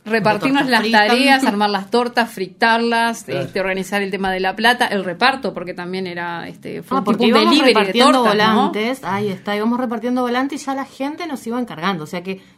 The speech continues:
Speaker 2: ya antes de empezar a freír las tortas ya teníamos
Speaker 3: Habían
Speaker 2: encargue de
Speaker 3: cargos.
Speaker 2: tortas fritas, sí.
Speaker 1: Ya teníamos encargo de tortas fritas. Y esa es una idea original que tuvimos para recaudar fondos también, porque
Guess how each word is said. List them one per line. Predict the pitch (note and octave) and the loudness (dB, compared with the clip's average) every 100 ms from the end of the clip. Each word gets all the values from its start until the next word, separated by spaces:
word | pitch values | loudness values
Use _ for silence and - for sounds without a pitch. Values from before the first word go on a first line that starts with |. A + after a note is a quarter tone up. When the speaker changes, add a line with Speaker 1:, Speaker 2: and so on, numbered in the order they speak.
| _ | _
Speaker 2:
ya | - E4 | -4 -2
antes | F#4 F#4 | -2 -4
de | B3 | -4
empezar | G#3 G3+ F3+ A#3 B3 | -4 -4 -6 -4 -4
a | |
freír | B3 G3 F#3+ C4 | -6 -6 -2 -2
las | C4+ - | -4 -6
tortas | A3+ A3 D4 - | -8 -6 -10 -8
ya | A#3+ | -6
teníamos | B3+ A3 A#3 G#3+ | -4 -2 -4 -6
Speaker 3:
Habían | B2+ G3 | -4 -2
Speaker 2:
encargue | A#3 G#3+ | 0 0
de | F#3+ | 0
Speaker 3:
cargos. | F#3 F3 | -2 -2
Speaker 2:
tortas | D#3 | -6
fritas, | D#3 D3 D#3 | -8 -12 -4
sí. | |
Speaker 1:
Ya | A3 G3+ | -2 -2
teníamos | G#3 G#3+ A3 | -2 -2 -4
encargo | A3+ G#3+ A3 | -4 -2 -2
de | G3+ | -4
tortas | G3 F#3+ | -6 -6
fritas. | F#3 F3 F3 F#3+ | -6 -6 -8 -4
Y | A3 | 0
esa | F#4+ | 2
es | |
una | F#4 F4 | 2 0
idea | C#4+ B3+ | 2 0
original | A#3+ G#3+ A#3 | 0 0 0
que | C4+ | 0
tuvimos | A3 B3 C#4 | 0 -2 0
para | A3+ | 0
recaudar | G3 F3+ G#3 G#3 | 0 -2 -2 -2
fondos | A#3+ A#3 F3 | -2 -2 -2
también, | E3 F#3+ A3 F3+ E3+ - C#3+ - - | -6 -2 -2 -4 -8 -16 -18 -18 -6
porque | G3+ F#3+ G3 | -6 -2 -4